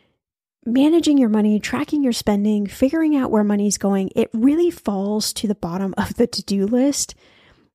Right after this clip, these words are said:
And then I know this has happened to me. I'll say, "Okay, I'm gonna get to that next week." And then next week <laughs> turns into next month. And before I know it, it's been, like, three or four months. And I'm like, "Wait a minute.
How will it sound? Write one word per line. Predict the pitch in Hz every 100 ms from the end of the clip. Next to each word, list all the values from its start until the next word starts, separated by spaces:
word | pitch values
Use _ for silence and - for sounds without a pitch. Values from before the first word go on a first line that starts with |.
| _
And | 226 254
then | 262 - -
I | 269
know | 294
this | 294 269
has | 254
happened | 233 226 202
to | 190
me. | 220 226 190
I'll | 190
say, | - 214 -
"Okay, | 208 202 196
I'm | 180
gonna | 202
get | 208 214
to | -
that | 214 185 - 202
next | 196 175 - -
week." | 151 131 - - _ _ _ _ _ _
And | 226 226
then | 233 233
next | 233 247 - -
week | 302 311 -
<laughs> |
turns | - 254 220 -
into | 202
next | 175 - -
month. | 262 302 302 285
And | - 208
before | 220 - 277
I | 262
know | 254 254
it, |
it's | 220 -
been, | 226
like, | 220
three | - 247 254
or |
four | - 214
months. | 214 262 226 -
And | 196
I'm |
like, | 196 -
"Wait | 247 330
a |
minute. | 214 202 - -